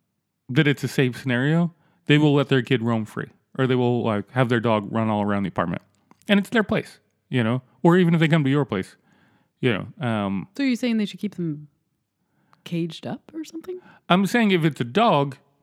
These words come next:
Speaker 1: put the dog in a different room, like, you know, lock the dog away or something. And if it's a kid,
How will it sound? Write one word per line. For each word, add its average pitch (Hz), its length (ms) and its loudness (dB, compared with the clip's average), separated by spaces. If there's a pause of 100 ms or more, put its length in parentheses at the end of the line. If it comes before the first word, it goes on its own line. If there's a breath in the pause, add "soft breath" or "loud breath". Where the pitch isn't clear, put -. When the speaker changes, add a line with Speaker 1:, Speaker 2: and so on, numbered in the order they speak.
Speaker 1:
put 190 120 2
the 165 60 0
dog 160 200 4
in 147 80 2
a 131 60 0
different 120 260 -4
room, - 160 -10 (560)
like, 120 420 -2 (340)
you 139 120 2
know, 123 100 2
lock 139 220 2
the 147 80 0
dog 120 200 2
away 107 180 0
or 98 80 -8
something. 101 300 -6
And 156 120 2
if 151 60 0
it's 160 120 -6
a 156 60 -2
kid, 156 480 -2